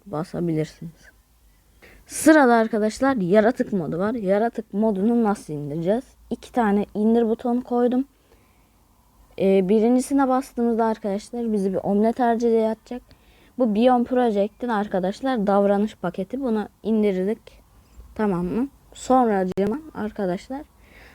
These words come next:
alttakine de basıyoruz. O da bize kaynak paketine yolluyor. Kaynak paketini de indiriyoruz arkadaşlar. Şimdi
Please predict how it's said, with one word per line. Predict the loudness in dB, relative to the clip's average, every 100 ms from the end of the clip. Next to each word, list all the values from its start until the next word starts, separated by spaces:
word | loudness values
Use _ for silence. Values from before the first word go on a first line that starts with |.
| -4
alttakine | 0 0 0 -2 2 2
de | 2
basıyoruz. | 0 -2 -2 -2 -2 -6 _ _ _ _ _ _ _ 0
O | 2
da | 4 2
bize | 2 0 -2 -8 _ _ _ _ _ _ _ _ -2
kaynak | 2 4 2 -2
paketine | -4 -4 -6 -4 -2
yolluyor. | -4 -6 -10 -14 -18 _ _ -20 -20 -20 -20 _ _ _ -20 -14 -8
Kaynak | 0 2 2 0
paketini | -6 -6 -6 -6 -4 -2
de | -4
indiriyoruz | -2 0 2 2 2 0
arkadaşlar. | -2 -4 -10 -10 -14 -14 -16 -20 -20 -20 -20 -20 -20 -20 -20 _ _
Şimdi | 0 2 2